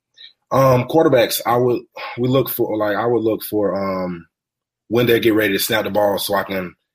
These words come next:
you know, change up my alignments and stuff like that. So just paying attention to his throw mechanics, um,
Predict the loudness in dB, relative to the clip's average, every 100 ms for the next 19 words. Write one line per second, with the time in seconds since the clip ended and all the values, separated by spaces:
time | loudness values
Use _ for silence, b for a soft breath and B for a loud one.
0 | _ _ -6 -6 -2 -2 -2 -2 -2 -2
1 | -2 -2 -2 -2 -4 -6 -6 -2 -2 -2
2 | -4 -2 -2 -2 -6 _ _ -8 -2 0
3 | 0 0 -2 -4 -10 _ -2 0 2 2
4 | 0 2 2 2 -2 0 0 0 -2 -2
5 | -2 -2 -4 -6 -6 -4 -2 -4